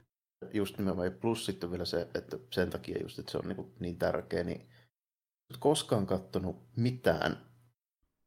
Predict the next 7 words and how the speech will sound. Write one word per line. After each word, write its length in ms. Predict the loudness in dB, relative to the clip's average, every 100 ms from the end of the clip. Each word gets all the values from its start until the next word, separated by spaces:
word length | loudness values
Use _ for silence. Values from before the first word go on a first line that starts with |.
| -4
animea, 440 | 2 2 2 -2 -4 -6 -6
missä 300 | -2 0 2
on 220 | 2 -2 -6 4
mekkoja 420 | 4 4 0 0
tai 200 | 2 0 -2
robotteja 600 | -2 2 0 0 0 0
tai 140 | 0